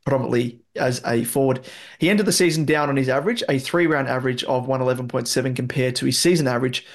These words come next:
of one nineteen point five, which also highlights the impact his position can have on his scoring. Despite this, though,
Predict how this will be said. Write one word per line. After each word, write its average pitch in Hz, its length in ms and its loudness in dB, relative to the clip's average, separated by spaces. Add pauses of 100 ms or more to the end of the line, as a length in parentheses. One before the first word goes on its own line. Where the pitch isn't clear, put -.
(300)
of 131 160 0
one 135 160 0
nineteen 131 380 0
point 131 220 -4
five, 170 340 0
which - 160 -4
also 180 320 2
highlights 131 400 0
the 135 120 -6
impact 131 360 -4
his 131 120 0
position 127 400 -2
can 175 280 0
have 156 320 0 (260)
on 127 160 0
his 123 240 -2
scoring. 127 480 0 (300)
Despite 175 360 0
this, 175 180 0
though, 180 280 2